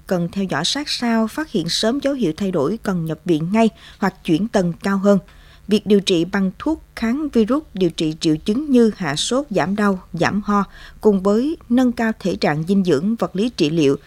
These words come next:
hỗ trợ tâm lý, tự theo dõi sức khỏe. Nguy cơ cao màu cam, tuổi lớn hơn hoặc bằng sáu mươi lăm và đã tiêm đủ liều vaccine, mắc bệnh lý nền và đã tiêm đủ liều vaccine. Từ năm mươi đến sáu mươi tư tuổi chưa phát hiện bệnh lý nền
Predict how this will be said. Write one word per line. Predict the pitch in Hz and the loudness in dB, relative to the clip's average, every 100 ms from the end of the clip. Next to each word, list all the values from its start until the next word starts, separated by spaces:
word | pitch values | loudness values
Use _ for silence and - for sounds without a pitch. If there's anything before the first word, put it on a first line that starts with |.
| - - | -20 -4
hỗ | 180 202 | 2 2
trợ | 190 | 2
tâm | 156 202 | 0 0
lý, | 185 196 277 - | 0 0 0 -2
tự | 160 | -2
theo | 156 190 | 0 -2
dõi | 170 143 | -2 -2
sức | - 240 | -4 -4
khỏe. | 196 135 220 - - - - - - | -2 -2 -4 -10 -20 -20 -20 -20 -6
Nguy | 254 254 | -2 4
cơ | 269 | 4
cao | 254 226 226 | 4 2 2
màu | 208 175 | 2 0
cam, | - 214 196 - - - - - - - | 0 2 2 -2 -20 -20 -20 -20 -14 0
tuổi | 196 185 | 2 4
lớn | 240 247 330 | 4 2 0
hơn | 294 262 | -2 0
hoặc | 220 185 185 | 0 -2 0
bằng | 185 180 | 0 0
sáu | - 220 | 0 -2
mươi | 302 254 | 0 4
lăm | 233 220 - - - | 4 4 2 -20 -6
và | 190 190 | 0 2
đã | 165 196 226 | 2 0 0
tiêm | 233 202 | 2 4
đủ | 170 | 2
liều | 220 185 | 2 2
vaccine, | - 254 - 233 202 - - - | 0 -4 2 4 4 -2 -20 -6
mắc | 254 294 | -4 -2
bệnh | 196 196 165 | 2 4 2
lý | 180 226 | 0 0
nền | 277 214 165 156 | 2 2 2 -2
và | 160 160 | -4 -2
đã | 151 | -4
tiêm | 185 226 196 | -2 0 2
đủ | 175 185 | 2 2
liều | 214 160 | 2 0
vaccine. | 240 - 247 220 - - - - _ | -2 -2 4 4 2 -20 -20 -20 _
Từ | 226 226 220 | 6 8 8
năm | 233 294 285 | 4 2 0
mươi | 269 269 | 2 2
đến | 226 220 269 | 4 0 0
sáu | - 233 | -2 -4
mươi | 311 285 | -2 -2
tư | 233 202 | 2 2
tuổi | 190 147 190 247 - | 4 0 0 -2 0
chưa | 226 214 | 2 2
phát | 294 311 | 0 -4
hiện | 214 156 151 165 | -2 -2 -2 0
bệnh | 156 156 | 0 2
lý | 202 | 0
nền | 262 220 | 4 4